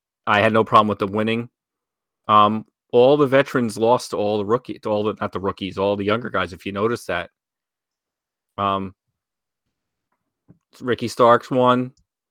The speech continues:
Jungle Boy won, right? They all, all the, all the older guys did the job for the younger guys, put them over, right? Danielson, all of 'em. So, I mean, that's what we've always been saying, right? These older guys need to be starting to put these younger guys over and push them to the forefront.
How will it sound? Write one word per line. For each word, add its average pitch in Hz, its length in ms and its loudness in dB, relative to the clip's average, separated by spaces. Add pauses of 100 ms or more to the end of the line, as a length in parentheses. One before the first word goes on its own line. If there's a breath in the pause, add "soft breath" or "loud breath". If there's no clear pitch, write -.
(640)
Jungle 113 260 2
Boy 120 280 4
won, 120 440 -2 (840)
right? 117 220 -4
They 117 120 2
all, 123 540 6 (340)
all 123 240 2
the, 139 240 2
all 123 200 4
the 135 80 0
older 127 400 2
guys 127 280 2
did 113 140 -2
the 107 80 -8
job 117 420 0
for - 120 -10
the 98 80 -6
younger 120 280 -4
guys, 98 440 -8 (160)
put 107 100 -20
them 110 140 -6
over, 107 360 -2 (440)
right? 104 200 -6
Danielson, 113 680 -4 (160)
all 127 180 -2
of 123 80 -4
'em. 95 160 -6 (600 soft breath)
So, - 160 -2
I 113 40 2
mean, 117 300 0
that's 123 180 2
what 156 120 0
we've 127 180 4
always 123 180 6
been 110 140 -4
saying, 123 420 0
right? 104 220 -2
These 107 160 -6
older 117 220 0
guys 110 280 0
need 113 120 -6
to 107 80 -4
be 107 80 -6
starting 113 260 -4
to 107 60 -14
put - 200 -6
these 110 200 -6
younger 110 240 -2
guys 104 240 -2
over 117 320 0
and 98 120 -10
push 117 200 -6
them 110 180 -4
to 110 100 -14
the 107 80 -8
forefront. - 560 -4